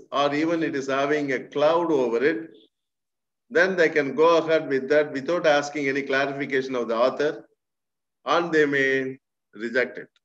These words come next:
Possible copyright violation.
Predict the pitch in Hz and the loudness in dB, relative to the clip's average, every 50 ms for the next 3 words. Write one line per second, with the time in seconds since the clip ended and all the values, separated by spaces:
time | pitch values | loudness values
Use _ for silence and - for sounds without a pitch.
0 | _ _ _ _ _ _ _ _ _ _ _ _ _ _ _ _ _ _ _ _ | _ _ _ _ _ _ _ _ _ _ _ _ _ _ _ _ _ _ _ _
1 | _ _ _ _ _ _ _ _ _ _ _ _ _ _ _ _ _ _ _ _ | _ _ _ _ _ _ _ _ _ _ _ _ _ _ _ _ _ _ _ _
2 | _ _ _ _ _ _ _ _ _ _ _ _ _ _ _ _ _ _ - - | _ _ _ _ _ _ _ _ _ _ _ _ _ _ _ _ _ _ -2 0
3 | 143 165 165 - 185 165 165 151 - 143 151 160 156 170 160 151 147 147 143 131 | 2 2 2 0 -4 -4 -4 -4 2 2 2 2 4 2 4 4 4 4 4 2
4 | 127 127 127 131 131 131 - 156 165 165 | 2 4 4 2 0 0 -4 -12 -14 -16